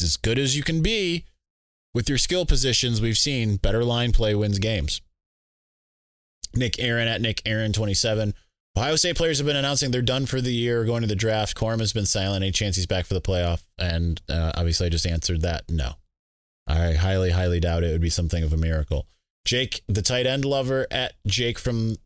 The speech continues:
T E World. "How does T C U's coaching strengths compare to Michigan's coaching strengths?" I haven't really dug that deep into it. I mean, Sonny Dykes is clearly a very good coach, um,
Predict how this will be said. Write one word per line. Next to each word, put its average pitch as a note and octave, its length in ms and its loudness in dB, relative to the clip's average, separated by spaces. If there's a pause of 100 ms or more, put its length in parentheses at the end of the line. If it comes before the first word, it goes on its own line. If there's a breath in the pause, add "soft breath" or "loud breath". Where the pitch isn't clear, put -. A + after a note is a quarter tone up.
T A2+ 400 0
E B2 60 0
World. G#2 500 2 (320 soft breath)
"How B2 140 0
does B2 240 0
T C3+ 340 0
C B2+ 180 0
U's B2 340 0
coaching B2+ 360 0
strengths A2 500 0
compare A#2 340 0
to A2 60 0
Michigan's G#2 400 0
coaching E2+ 360 -2
strengths?" E2 560 -2 (400)
I - 40 -2
haven't G3+ 180 0
really F3 200 0
dug C#3+ 260 2
that B2 220 0
deep A#2 220 0
into F2 180 2
it. - 20 2
I D#2+ 40 2
mean, E2+ 120 2
Sonny A#2+ 240 2
Dykes G2+ 300 2
is - 40 -2
clearly G2+ 340 0
a F2 40 2
very G2 220 2
good E2+ 180 -2
coach, - 480 -2 (600)
um, E2+ 580 0